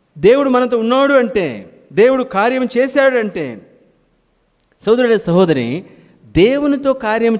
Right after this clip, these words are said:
చేయడానికి, యుద్ధం చేయడానికి, దేవుడు లేకుండా యుద్ధం చేయడానికి చాలా వ్యత్యాసం ఉంది, చాలా వ్యత్యాసం ఉంది. కాబట్టి మనం దేవునితో చేయడం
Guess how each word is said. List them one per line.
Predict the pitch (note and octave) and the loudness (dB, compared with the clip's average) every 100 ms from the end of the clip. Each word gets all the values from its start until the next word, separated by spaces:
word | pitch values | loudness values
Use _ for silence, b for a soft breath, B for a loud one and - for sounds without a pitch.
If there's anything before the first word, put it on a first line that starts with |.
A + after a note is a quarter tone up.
| G#3 | -2
చేయడానికి, | G3+ F#3+ D#3+ C3+ | 0 0 -4 -8
యుద్ధం | D#3+ A#3+ | -2 -2
చేయడానికి, | A#3+ G#3 E3+ C#3 B2 C3+ A3+ C4 b b b | 0 -4 -4 -6 -6 -6 -6 -8 b b b
దేవుడు | A2 E3+ C4 D4 C#4+ | -2 2 2 2 -2
లేకుండా | C4 C4 B3+ A#3+ | 2 2 0 -4
యుద్ధం | G3+ A#3+ | -2 -2
చేయడానికి | A#3 G#3+ F#3 D#3 D3 A#3+ B3+ - | 0 0 0 -2 -6 -8 -10 -8
చాలా | D#3+ | -6
వ్యత్యాసం | D#3 D3+ C#3+ B2+ - | -6 -8 -8 -10 -12
ఉంది, | G2+ F#2+ E2+ E2 D#2+ _ _ _ _ _ _ _ _ _ _ E3 | -16 -18 -20 -20 _ _ _ _ _ _ _ _ _ _ _ -4
చాలా | F3 | -4
వ్యత్యాసం | D#3+ D#3 A#2+ - - | -4 -8 -10 -12 -20
ఉంది. | D2+ _ _ _ _ _ _ _ _ _ _ _ - | -20 _ _ _ _ _ _ _ _ _ _ _ -2
కాబట్టి | G#3 A3 E3 A2+ C3+ F#3 B B B | 0 0 0 -6 -6 -10 B B B
మనం | E3+ G#3+ G3 | -2 0 0
దేవునితో | D3 G3 C#4+ D4+ C#4+ | 0 2 2 -2 -6
చేయడం | C4+ B3+ A3+ D3+ G2 | -6 0 0 0 -8